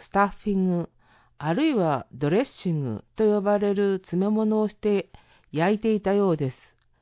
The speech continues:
しかし、今はそれらは別に焼き、一品としてテーブルに並べています。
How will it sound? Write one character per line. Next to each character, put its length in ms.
し 40
か 200
し、 440
今 220
は 120
そ 140
れ 140
ら 160
は 220
別 300
に 180
焼 200
き、 260
一 160
品 220
と 160
し 120
て 260
テ 300
ー 40
ブ 160
ル 160
に 200
並 300
べ 100
て 160
い 80
ま 140
す。 60